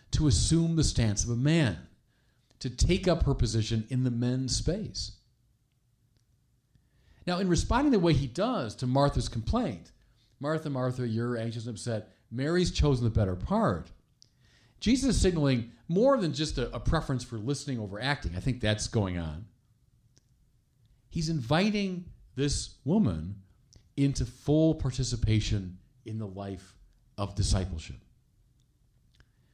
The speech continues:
Mary has chosen this better part, and it will not be taken from her. Now, mind you, Luke, who told this story,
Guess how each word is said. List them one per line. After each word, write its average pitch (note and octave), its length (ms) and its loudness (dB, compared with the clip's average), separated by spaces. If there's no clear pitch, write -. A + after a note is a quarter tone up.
Mary C#3+ 320 2
has C3+ 120 -2
chosen B2 520 -6
this A#2 240 -4
better A2 400 0
part, G2 460 -8
and G#2 100 -12
it G#2+ 60 -14
will G#2 120 -8
not G#2 280 -4
be G#2+ 80 2
taken G2 420 -2
from F2+ 280 -8
her. C#2+ 100 -12
Now, F#3+ 100 -10
mind D4 240 -4
you, F#3+ 140 0
Luke, F3+ 380 0
who D#3+ 80 -8
told F3 300 0
this C#3+ 140 4
story, A2+ 460 0